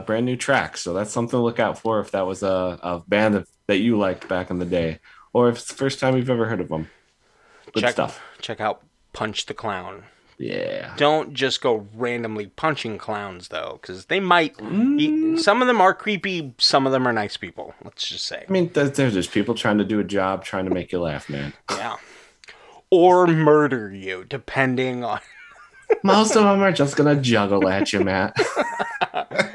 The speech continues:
Speaker 2: Um, all right. Uh, so we, um, I've had this thought in the back of my mind for quite some time to do a segment on, like, other types of music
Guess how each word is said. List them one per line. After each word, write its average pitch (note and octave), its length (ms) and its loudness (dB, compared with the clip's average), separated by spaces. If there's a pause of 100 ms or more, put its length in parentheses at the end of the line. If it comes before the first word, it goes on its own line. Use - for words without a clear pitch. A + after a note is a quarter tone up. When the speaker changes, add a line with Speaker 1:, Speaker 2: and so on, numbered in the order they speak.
(560)
Speaker 2:
Um, C3+ 600 4
all F3 180 6
right. C#3 640 4
Uh, C3+ 420 2 (100)
so A3+ 460 6 (480)
we, A#3+ 380 -6 (1600)
um, F3 440 2
I've G3 140 2
had E4+ 200 -2
this - 240 0
thought C3+ 260 6
in - 60 -10
the B2 60 -2
back A#2 220 2
of B2 40 -4
my A#2 120 2
mind A2+ 320 -2
for A2+ 240 -2
quite A#2+ 320 0
some A2 200 -6
time G#2+ 420 -4 (560)
to C#3+ 100 -4
do C#3 280 0
a B2+ 60 2
segment B2+ 640 2
on, A2 400 0
like, G2 420 -6 (300)
other G#3 280 6
types D3+ 280 0
of C3+ 100 -2
music A2+ 460 -4